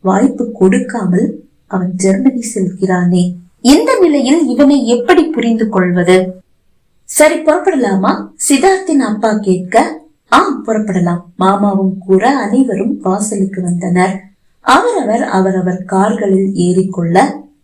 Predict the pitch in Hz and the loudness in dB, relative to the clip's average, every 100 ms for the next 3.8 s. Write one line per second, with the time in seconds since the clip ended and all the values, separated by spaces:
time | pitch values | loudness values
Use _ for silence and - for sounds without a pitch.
0 | _ - 185 285 415 - 285 262 262 - | _ 2 2 2 -2 0 0 0 -2 -2
1 | 233 220 214 220 277 254 240 226 214 202 | -2 0 0 0 -2 -2 -2 -2 -4 -2
2 | 208 196 190 190 190 - 214 220 233 226 | -2 0 0 0 0 -4 -4 -2 -2 -2
3 | 202 190 175 185 170 160 175 | -4 -4 -2 -2 -2 -2 0